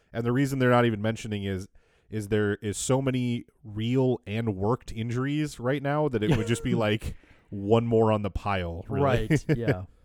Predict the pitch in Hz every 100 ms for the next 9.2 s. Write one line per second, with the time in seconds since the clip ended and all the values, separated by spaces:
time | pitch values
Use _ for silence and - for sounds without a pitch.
0 | _ _ _ _ _ _ _ _ _ _
1 | _ _ 113 123 160 190 196 185 190 220
2 | 180 170 135 156 147 151 139 170 156 139
3 | 135 233 285 277 - 175 190 185 - -
4 | 240 285 165 104 127 147 147 262 339 -
5 | 196 214 135 180 - 139 107 90 113 135
6 | 127 156 104 85 95 107 117 107 98 90
7 | 98 120 165 98 90 110 143 90 82 90
8 | 82 90 123 123 82 85 _ _ _ _
9 | -